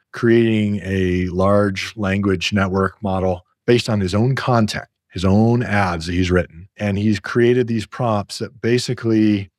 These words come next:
allow him to create variations on ads. So with, say, Google Ads, often you want to test several variations. So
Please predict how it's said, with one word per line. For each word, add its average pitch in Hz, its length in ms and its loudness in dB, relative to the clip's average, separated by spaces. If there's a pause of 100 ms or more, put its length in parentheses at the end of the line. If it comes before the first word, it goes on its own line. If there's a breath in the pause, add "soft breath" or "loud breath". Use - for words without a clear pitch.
(140)
allow 113 380 0
him 127 220 -4
to 113 100 -6
create 110 440 -2
variations 95 920 -2
on 87 200 -2
ads. - 340 -4
So 87 360 0
with, 90 240 2
say, 95 380 0 (300)
Google 87 280 -2
Ads, - 360 -6 (160)
often 98 320 0
you 90 200 0
want 98 160 2
to 95 60 -4
test - 360 -2
several 92 340 2
variations. 85 600 -2
So 85 240 -6